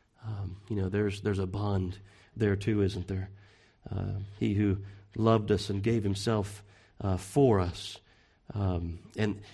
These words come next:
and where does that, does that find, you know, some, some, some bearing, you know, in, in our text this morning is, is really look back there at, um,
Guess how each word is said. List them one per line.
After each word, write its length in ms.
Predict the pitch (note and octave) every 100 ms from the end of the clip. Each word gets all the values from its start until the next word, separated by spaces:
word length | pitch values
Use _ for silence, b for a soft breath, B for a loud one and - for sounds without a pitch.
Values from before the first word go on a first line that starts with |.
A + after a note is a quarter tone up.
| B
and 200 | A#2 A2
where 220 | C3+ D3+
does 160 | B2+ B2
that, 220 | C3+ A#2+ - B B - - E2 D2 G#2+
does 160 | G#2+
that 180 | A#2+ A#2+
find, 540 | - A2+ A#2+ A#2 G#2+ - B B B
you 100 | A2+
know, 160 | G#2+ G2
some, 440 | G2+ A2+ G#2 G2+
some, 420 | G2+ - G2+ G2 G2
some 220 | A2 G2
bearing, 720 | G2+ A#2 B2+ G#2+ G2+ G#2 G2+ B B
you 100 | -
know, 100 | G#2+
in, 280 | G2+ A#2 A2+
in 160 | A2 A2
our 100 | G#2
text 380 | G#2 B2 - -
this 200 | - A#2+
morning 380 | A2+ A2+ G#2+ G2+ B B
is, 320 | - G#2+ G2+
is 220 | G#2 A2 A#2
really 220 | C#3 C3
look 180 | C#3+ A#2
back 220 | B2 -
there 260 | A2+ G#2+ G2+ B B
at, 300 | B2+ G#2 G2+
um, 400 | G#2+ F#2+ F2+ F#2